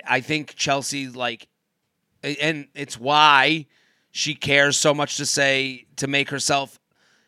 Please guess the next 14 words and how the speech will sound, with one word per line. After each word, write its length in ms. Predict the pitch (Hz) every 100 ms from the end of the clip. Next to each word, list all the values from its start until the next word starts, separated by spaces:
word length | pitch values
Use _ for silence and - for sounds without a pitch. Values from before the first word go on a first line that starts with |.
| _ _ _
the, 160 | 131 135
you, 760 | 131 131 127 123 131 135 131 - -
"I'll 300 | 117 131 160
say 240 | 156 170 147
yes 380 | 156 160 151 143
and 120 | 143
I'll 120 | 139
be 100 | 143
the 120 | 135
victim 360 | 117 147 - 131
if 140 | 110
you 100 | 127
say 240 | - 123 110
no." 240 | 120